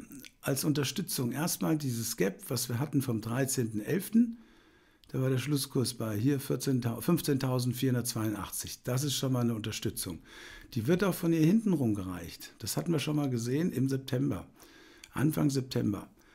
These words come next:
Das ist die erste nennenswerte Unterstützung. Die zweite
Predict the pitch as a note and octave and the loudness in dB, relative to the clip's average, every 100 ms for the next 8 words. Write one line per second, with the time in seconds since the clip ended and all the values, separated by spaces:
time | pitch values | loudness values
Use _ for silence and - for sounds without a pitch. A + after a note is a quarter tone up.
0 | - - D#3+ F3 F3 - - - E3 - | -20 -4 0 2 0 0 -2 0 2 2
1 | D#3 B2 B2+ E3+ D#3 - C#3 C#3+ C#3 C#3 | 4 4 4 2 2 0 -2 -2 -4 -2
2 | C3+ - B2+ A2+ G#2 - - - - - | -2 -2 -4 -4 -8 -12 -20 -20 -20 -20
3 | - - - C3+ - D#3 F#3 - D#3 G3 | -20 -12 -4 0 2 4 4 6 6 4